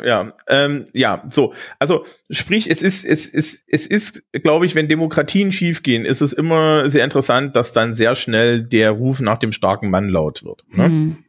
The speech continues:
Speaker 1: Und, ähm, das, das ist, glaub ich, jetzt auch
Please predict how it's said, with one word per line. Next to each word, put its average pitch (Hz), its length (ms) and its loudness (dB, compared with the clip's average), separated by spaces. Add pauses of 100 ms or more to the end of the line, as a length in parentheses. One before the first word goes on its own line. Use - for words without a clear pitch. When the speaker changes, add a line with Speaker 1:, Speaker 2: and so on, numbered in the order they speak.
(540)
Speaker 1:
Und, 120 320 0 (800)
ähm, 120 840 2
das, 143 400 -4
das 139 240 -2
ist, - 260 -2
glaub 123 280 2
ich, 139 140 0
jetzt 131 300 0
auch 127 240 0